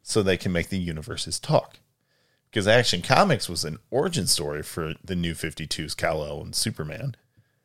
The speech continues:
whereas Superman was Clark Kent, Superman today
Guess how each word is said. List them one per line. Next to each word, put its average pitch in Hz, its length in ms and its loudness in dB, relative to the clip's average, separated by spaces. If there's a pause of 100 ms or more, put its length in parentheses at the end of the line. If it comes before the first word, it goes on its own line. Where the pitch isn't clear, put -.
(140)
whereas 87 1000 6
Superman 92 600 2
was 78 340 -2 (1040)
Clark 113 320 8
Kent, 98 300 2
Superman 85 600 -2
today 90 520 2